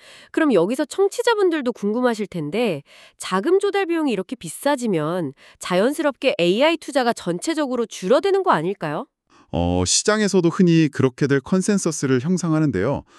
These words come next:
Speaker 2: 리포트들을 종합해보면 총량의 축소가 아니라 발주처의 압축이 일어나고 있다고 보는 게 맞습니다.
Speaker 1: 압축이요? 그러니까 특정 기업들만 살아남는 구조로 재편된다는 뜻인가요?
Speaker 2: 네, 맞아요.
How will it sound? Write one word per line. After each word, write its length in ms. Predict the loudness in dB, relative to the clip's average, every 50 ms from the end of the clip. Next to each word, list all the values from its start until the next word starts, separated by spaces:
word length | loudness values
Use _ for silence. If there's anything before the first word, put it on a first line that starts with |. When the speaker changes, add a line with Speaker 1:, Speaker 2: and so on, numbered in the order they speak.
| -20 -20 -20 -20 -10 0 2
Speaker 2:
리포트들을 600 | 2 4 6 4 4 4 4 4 4 4 4 4
종합해보면 720 | 2 2 2 2 2 2 0 0 2 4 4 4 4 4 0 -2 -6 _ _ _ _ _
총량의 600 | -4 0 2 4 4 4 4 4 2 0 0 -2
축소가 520 | -6 -10 -12 -12 -6 -4 -2 0 0 2
아니라 400 | 2 2 2 0 0 -2 -4 -8 _ _ _ _ _ -8
발주처의 680 | -4 -2 0 0 -2 -4 -8 -8 -6 -2 0 2 2 0
압축이 500 | 0 -4 -8 -6 -4 -4 -4 -2 0 2
일어나고 400 | 2 4 4 4 4 2 2 0
있다고 320 | -2 -2 -2 -2 -2 -2 -4
보는 240 | -2 0 2 2 2
게 80 | 0
맞습니다. 720 | -4 -6 -6 -4 -2 -2 -2 -2 -4 -10 -14 -18 -20 _ _ _ _ _ -16
Speaker 1:
압축이요? 760 | -16 -14 -12 -10 -10 -10 -6 -4 -2 0 0 0 -2 -6 -10 _ _ _ _ _ _ -20 -20 _
그러니까 380 | 2 4 4 4 4 0 -4 -6
특정 400 | -6 -6 -8 -2 0 2 2 2
기업들만 500 | 2 0 0 -2 0 -2 -2 0 0 -2
살아남는 580 | -2 -2 -2 0 2 2 2 4 4 2 2 0
구조로 460 | -2 -4 -2 -2 0 0 0 0 -2
재편된다는 800 | -4 -6 -8 -8 -4 -2 -2 0 0 0 0 0 0 0 0 -2
뜻인가요? 540 | -4 -8 -10 -10 -8 -8 -6 -6 -8 -8 -10 _ _ _
Speaker 2:
네, 180 | 0 2 2 2
맞아요. 440 | 2 0 -2 -4 -4 -6 -6 -8